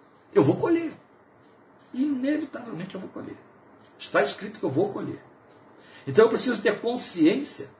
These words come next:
da escolha da semente. Qual é a semente? Porque quando eu tenho consciência da escolha da semente, eu vou plantar. Tá certo? Eu vou fazer a plantação daquilo que eu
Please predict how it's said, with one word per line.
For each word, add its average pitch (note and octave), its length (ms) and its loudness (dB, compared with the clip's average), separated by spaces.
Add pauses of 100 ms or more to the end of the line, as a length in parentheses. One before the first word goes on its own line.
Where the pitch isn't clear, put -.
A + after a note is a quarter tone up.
(640)
da E3 120 4
escolha G#3 380 4
da A#3 80 -2
semente. C#4 560 -6 (2250)
Qual A3+ 320 4
é E3+ 140 2
a A3+ 60 -2
semente? F#3+ 600 -8 (640)
Porque E3+ 380 6
quando C#4+ 220 6
eu D4 80 8
tenho D4+ 180 6
consciência G#3 480 0
da F3+ 100 6
escolha F#3 320 4
da E3+ 100 4
semente, D#3 760 2
eu E3 120 6
vou D3+ 160 6
plantar. A#3 720 6 (920)
Tá G#2 80 -12
certo? A3+ 460 4 (140)
Eu F#3 120 4
vou A3+ 160 6
fazer E3+ 400 4
a D3+ 60 4
plantação E3 920 2
daquilo E3 460 -2
que F3 180 -2
eu G#3 220 4